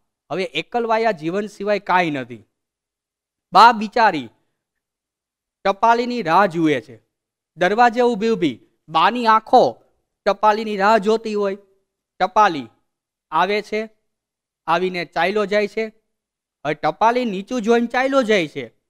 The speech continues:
ટપાલીનો જે ઠેલો છે ઈ ખાલી થઈ ગયેલો હોય છે.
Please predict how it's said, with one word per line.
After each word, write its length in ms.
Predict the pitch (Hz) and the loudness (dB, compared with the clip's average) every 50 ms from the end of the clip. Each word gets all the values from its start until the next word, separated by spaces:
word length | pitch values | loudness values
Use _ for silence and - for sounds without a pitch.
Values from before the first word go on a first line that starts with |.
| _ _ _ _ - | _ _ _ _ -4
ટપાલીનો 560 | 175 175 202 - 233 247 247 254 254 262 262 | -4 -4 0 2 2 4 4 2 -2 -4 -4
જે 140 | 220 254 247 | -2 -2 -4
ઠેલો 460 | 247 _ - 202 214 240 262 254 247 | -4 _ -4 -4 -2 2 2 2 2
છે 400 | 233 - 202 180 139 117 - _ _ _ _ _ _ _ _ _ - | 0 -2 -4 -4 -4 -4 -8 _ _ _ _ _ _ _ _ _ -14
ઈ 100 | 180 185 | -14 -14
ખાલી 460 | _ _ - 180 185 220 262 285 277 | _ _ -2 2 2 2 2 0 -4
થઈ 240 | - - 247 254 233 | -4 -4 -4 -4 0
ગયેલો 260 | 214 226 226 196 175 | 0 0 2 2 2
હોય 180 | 156 151 143 | 0 0 -2
છે. 240 | 139 - 135 113 107 | -4 -10 -18 -20 -20